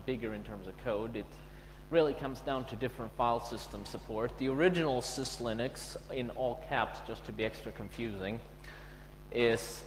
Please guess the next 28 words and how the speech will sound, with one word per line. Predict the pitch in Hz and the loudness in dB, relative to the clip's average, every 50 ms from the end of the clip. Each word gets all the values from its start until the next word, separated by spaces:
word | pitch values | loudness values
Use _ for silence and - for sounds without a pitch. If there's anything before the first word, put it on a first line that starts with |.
| - - - - | -12 -14 -10 -6
for | - 131 117 117 117 117 117 - - - - - - | -4 -2 0 2 2 2 2 0 -4 -12 -6 2 4
fat | 143 135 135 - - - | 6 6 6 4 0 0
file | - 120 113 110 113 | 2 2 2 2 0
systems, | - 131 117 - - - - 165 170 175 - - - - - - - - - | -2 -6 -6 -6 -4 -4 -4 -4 -6 -8 -10 -12 -12 -12 -12 -14 -14 -8 -2
uh, | 143 123 117 113 113 107 92 - - - | 2 4 6 6 6 4 2 0 -2 -2
M | 127 120 113 | -2 -2 -2
S | 113 - | -4 -4
dos | - 123 110 110 120 - - | 0 2 2 2 2 2 2
file | - 120 120 117 | 2 4 4 4
systems. | - - 123 - - 135 135 139 135 - - - - - - - - - - - - - - - - - - - | 2 0 -6 -6 -6 -6 -6 -6 -8 -10 -12 -14 -16 -16 -16 -16 -16 -16 -16 -16 -16 -16 -16 -16 -16 -16 -6 -2
This, | 160 180 180 175 - - - - - - - - | 0 0 0 0 -4 -12 -14 -14 -16 -10 0 6
uh, | 147 147 143 139 139 135 131 | 10 12 12 12 12 12 8
was | 143 143 139 - | 6 2 2 2
originally | 143 160 208 208 208 196 185 170 156 147 | 4 4 4 4 4 0 0 0 0 0
done | 131 139 135 131 135 135 139 135 - | 2 2 2 2 2 0 -2 -6 -4
for | - 120 | -4 -4
boot | 117 117 123 123 - - - | -2 0 -2 -2 -2 -2 2
floppies. | - 78 71 - - 123 143 180 - - - - - - - - - - - - - - - - - - - - - - - - - - - - - - - - - - - | 4 6 6 6 6 4 2 2 0 -2 -8 -8 -10 -12 -12 -14 -14 -14 -16 -16 -16 -16 -16 -16 -16 -16 -16 -16 -16 -16 -16 -16 -16 -16 -16 -16 -16 -16 -16 -16 -8 2 6
Follow | 170 160 180 180 165 147 | 8 8 8 8 6 4
that | 139 143 151 151 156 156 - - - - - - | 6 8 8 8 6 4 2 -4 -8 -8 -6 -2
came | 147 135 131 127 131 131 135 - - - 147 | -2 0 0 -2 -2 -4 -6 -10 -8 -2 2
network | 160 185 - - 151 135 123 - - | 2 2 4 2 0 0 0 -2 -4
booting | - 135 123 123 123 123 131 147 165 156 151 - - - - | -4 -4 -2 0 0 0 0 0 -2 -4 -8 -10 -12 -12 -8
in, | - 139 127 123 123 123 113 - - - - - - - - - - - - - - - - - - - - | -4 -2 -2 -2 -2 -4 -8 -10 -12 -16 -18 -16 -16 -16 -16 -16 -16 -16 -16 -16 -16 -16 -16 -16 -14 -10 -6
uh, | 110 107 104 - - - | -4 -4 -4 -4 -4 -4
in | 127 135 127 117 95 - - - | -2 -2 -2 -2 -4 -8 -8 -4
P | - 151 127 | -2 0 0
X | 117 - | 0 -2